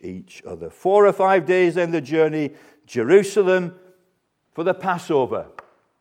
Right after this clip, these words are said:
Jesus' first visit, perhaps since his dedication at the temple. He's twelve. Twenty-one years later, he will make that journey again. That same journey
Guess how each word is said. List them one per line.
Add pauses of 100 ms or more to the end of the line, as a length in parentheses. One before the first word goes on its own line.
(540)
Jesus'
first (460)
visit,
perhaps
since
his
dedication
at
the
temple. (800)
He's
twelve. (1000)
Twenty-one
years
later, (800)
he
will
make
that
journey (280)
again. (880)
That
same
journey